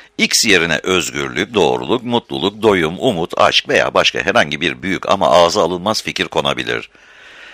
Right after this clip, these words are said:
Başka biçimler de işe yarayabilir ama klasik formülde yanlış yapmanıza imkan yoktur. İkinci adımda her katılımcı kendi yaşam deneyiminden X'i kapsayan bir örnek düşünür.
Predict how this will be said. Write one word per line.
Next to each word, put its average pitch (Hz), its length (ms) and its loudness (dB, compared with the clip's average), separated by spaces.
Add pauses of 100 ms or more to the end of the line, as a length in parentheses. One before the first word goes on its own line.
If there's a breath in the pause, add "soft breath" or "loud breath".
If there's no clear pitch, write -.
(160 loud breath)
Başka 196 300 4
biçimler 220 380 4
de 135 60 4
işe 90 160 4
yarayabilir 73 460 2
ama 78 200 -2
klasik 135 460 -4
formülde 73 380 0
yanlış 101 400 0
yapmanıza 80 400 -4
imkan 78 340 -4
yoktur. 64 580 -8 (800 loud breath)
İkinci 196 380 4
adımda 78 320 0
her 175 140 2
katılımcı 80 460 -4
kendi 131 260 -2
yaşam 127 380 0
deneyiminden 76 560 0
X'i - 320 -4
kapsayan 92 500 -2
bir 82 100 -2
örnek 73 360 -2
düşünür. 60 460 -8